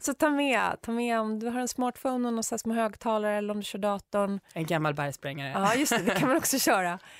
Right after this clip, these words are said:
Speaker 1: Ehm, det rekommenderar jag varmt.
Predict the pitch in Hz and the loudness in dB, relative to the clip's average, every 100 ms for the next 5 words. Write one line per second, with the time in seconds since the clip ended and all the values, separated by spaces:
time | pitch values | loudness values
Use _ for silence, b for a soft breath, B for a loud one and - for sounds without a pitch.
0 | B B 196 196 190 190 185 190 185 185 | B B -6 -4 -2 0 0 -2 -4 -6
1 | - - 196 277 285 254 208 - _ - | -10 -14 -6 -2 0 2 0 -2 _ -6
2 | 220 - 220 214 196 185 190 185 233 165 | -6 -4 -4 -2 -2 -4 -4 -4 -4 -4
3 | - 160 - - | -8 -14 -16 -20